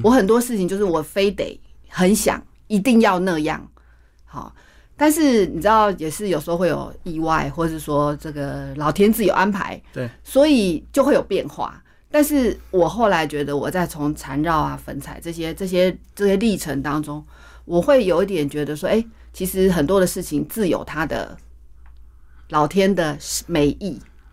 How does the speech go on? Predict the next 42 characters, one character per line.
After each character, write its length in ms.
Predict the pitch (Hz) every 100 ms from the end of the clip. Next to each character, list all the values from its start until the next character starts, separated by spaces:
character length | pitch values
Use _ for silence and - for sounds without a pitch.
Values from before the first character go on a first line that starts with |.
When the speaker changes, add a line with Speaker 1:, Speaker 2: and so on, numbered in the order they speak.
| - - -
Speaker 2:
嗯。 120 | 147
Speaker 1:
Maybe 580 | 254 262 233 107 180 - - - _ - -
就 120 | 208
是， 400 | 196 202 175 147 - -
就 120 | - 214
这 140 | 208
样， 180 | 180 151
没 120 | 165
关 180 | 185 185
系， 160 | 180
就 140 | 180 247
是 60 |
不 120 | 254 202
要 140 | 214
那 100 | 214
么 100 | 190
的 160 | 160 151
纠 260 | - 190 196
结 240 | 160 147
或 260 | 180 170 - -
执 280 | - 160 185
着， 380 | - 120 90 95 - -
不 100 | 180
要 140 | 226
有 80 | 180
一 140 | 160 180
个 260 | 165 151 - - - - -
执 340 | 156 165 180
念， 320 | 226 190 135 - - -
对。 160 | - 104
Speaker 2:
就 100 | 202
冥 220 | 165 165
冥 160 | 170 165
自 180 | - 165
有 120 | 127
安 180 | 143 147
排 160 | 123
就 80 | 117
对。 180 | 120 110 - - -
Speaker 1:
对， 240 | 247 185
然 120 | 160 233
后， 200 | 269